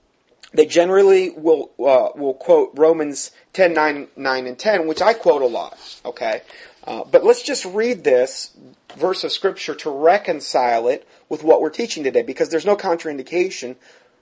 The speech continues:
uh, or, or no contradiction, I should say. Uh, but let's just read it. Romans ten nine and ten, that, "That thou shalt confess with thy mouth the Lord Jesus, and shalt believe in thine heart that God hath raised him from the dead,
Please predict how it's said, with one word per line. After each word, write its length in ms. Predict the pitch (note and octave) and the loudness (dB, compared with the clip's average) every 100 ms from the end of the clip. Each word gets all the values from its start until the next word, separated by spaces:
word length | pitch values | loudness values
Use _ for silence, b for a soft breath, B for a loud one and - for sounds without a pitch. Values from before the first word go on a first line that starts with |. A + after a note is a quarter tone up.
| - | -6
uh, 160 | B2+ A2+ | 0 2
or, 160 | C3+ | 2
or 120 | - C#3+ | 2 0
no 100 | D3 | 0
contradiction, 720 | D#3+ D#3 A#2 A2+ E3+ - A#2 | -2 -8 -6 0 0 0 -6
I 60 | G#2+ | -8
should 280 | - G#2+ | -10 -12
say. 380 | G#2 G#2+ G2 - b b b b b b | -10 -6 -6 -6 b b b b b b
Uh, 140 | - - - | -18 -16 0
but 140 | C#3 | 2
let's 140 | E3 E3 | 2 2
just 180 | F#3 D#3+ | 0 4
read 180 | E3+ | 4
it. 60 | A#2+ | 4
Romans 420 | B2 D3+ D#3+ D3 | 2 0 0 -4
ten 280 | - E3+ D3 | -4 -4 -2
nine 200 | C#3 C#3 | -2 -2
and 140 | B2+ | -4
ten, 420 | - F3 C#3+ C3+ _ b b b | -4 -2 -2 -6 _ b b b
that, 160 | D3+ D3 | 0 4
"That 260 | E3 D#3 - | 4 4 2
thou 180 | D#3 D3+ | 2 2
shalt 240 | - D3 | 0 -2
confess 540 | D3+ C3 - F3 - | -4 -4 2 2 2
with 160 | G#3+ G#3+ | 0 2
thy 120 | A#3 | 0
mouth 380 | G#3 C3+ A#2+ A#2+ | 0 0 -2 -4
the 100 | C#3 | -4
Lord 260 | C#3 D#3+ E3 | 0 0 0
Jesus, 600 | C#3 A2 - - - - b b b - | -6 -10 -12 -16 -18 -18 b b b -4
and 180 | C#3 | -2
shalt 300 | C#3 E3+ C3 | 2 4 4
believe 320 | C3+ C#3+ F3 F#3 | 2 0 0 0
in 100 | E3+ | -2
thine 180 | D#3 | -4
heart 420 | D3+ - D#3+ B2 B2+ | -4 0 2 2 -2
that 140 | B2 | -2
God 280 | C#3+ C#3+ C#3 | 2 2 2
hath 80 | C3 | 0
raised 280 | C3+ C3+ | -2 -4
him 120 | B2+ A#2+ | -6 -14
from 160 | B2 | -10
the 80 | A#2 | -10
dead, 480 | A2+ C#3 C3+ A2 | 2 4 4 0